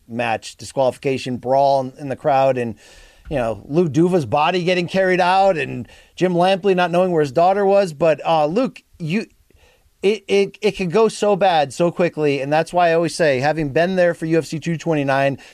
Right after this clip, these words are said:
having Habib's co-manager pinned down on top of my laptop and cuffed, so I was, like, in it, people jumping barrier left and right, it looked like that thing was gonna get swallowed up and become what you just saw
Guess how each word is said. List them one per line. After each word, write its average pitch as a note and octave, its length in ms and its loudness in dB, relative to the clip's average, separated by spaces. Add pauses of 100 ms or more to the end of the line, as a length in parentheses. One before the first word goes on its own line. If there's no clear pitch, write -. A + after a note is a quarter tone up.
having F3+ 260 0
Habib's E3+ 480 0
co-manager F3+ 960 0 (300)
pinned A3+ 260 0
down G3 300 2
on E3 80 -2
top F#3+ 180 -2
of F3 80 -10
my D#3+ 120 0
laptop E3+ 600 0
and C#3 160 -4
cuffed, F#3 500 0 (200)
so D#3+ 160 0
I F3+ 100 2
was, G3 180 0
like, E3+ 220 2
in A3+ 260 -2
it, D3 300 -4
people G3+ 280 -2
jumping G3 360 -2
barrier G#3 460 2
left G#3+ 260 -2
and F#3 160 -4
right, G#3+ 300 2 (360)
it A3+ 260 2
looked A3+ 240 0
like A3+ 220 2
that G#3+ 260 0
thing A3+ 240 0
was F#3+ 160 0
gonna F#3 180 0
get E3 160 2
swallowed G3 640 2
up G3+ 180 0
and E3 80 0
become F3+ 400 0
what D#3 160 -2
you F3 140 -2
just E3+ 260 -4
saw E3+ 340 2